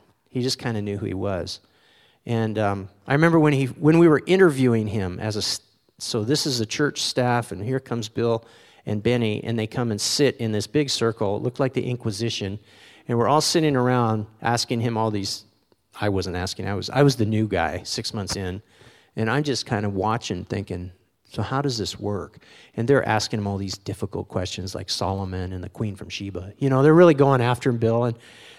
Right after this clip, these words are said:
they asked him, I remember the first question, "How would you like us to address you?"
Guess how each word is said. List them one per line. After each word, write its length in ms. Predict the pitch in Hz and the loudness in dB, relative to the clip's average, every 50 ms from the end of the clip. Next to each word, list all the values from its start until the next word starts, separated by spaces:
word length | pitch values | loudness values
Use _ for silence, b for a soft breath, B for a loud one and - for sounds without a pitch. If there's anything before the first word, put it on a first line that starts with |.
| B | B
they 80 | - 131 | 2 4
asked 260 | 135 143 147 - - | 4 4 4 2 0
him, 200 | 143 123 120 123 - _ _ - - | -2 -2 -4 -6 -10 _ _ -4 -2
I 60 | 139 | 2
remember 240 | 151 160 165 160 156 | 6 6 8 8 6
the 100 | 139 131 | 6 4
first 340 | - - 170 170 160 - | 4 6 6 6 6 4
question, 500 | - - 135 123 117 - - 101 101 107 b b b b b b b b | 2 2 2 4 2 0 -2 -4 -6 -6 b b b b b b b b
"How 300 | b - - 160 156 175 | b -4 -2 2 4 4
would 120 | 190 190 165 | 4 4 4
you 140 | 175 180 170 | 2 2 2
like 280 | 160 151 139 131 - | 4 2 2 2 0
us 180 | 131 120 - - | -2 -4 -4 -2
to 120 | - 143 | -2 -2
address 520 | 123 101 98 - 107 104 113 - - - 101 | -2 -2 -2 -2 -2 -2 -2 -2 -4 -6 -8
you?" 120 | 90 82 | -8 -10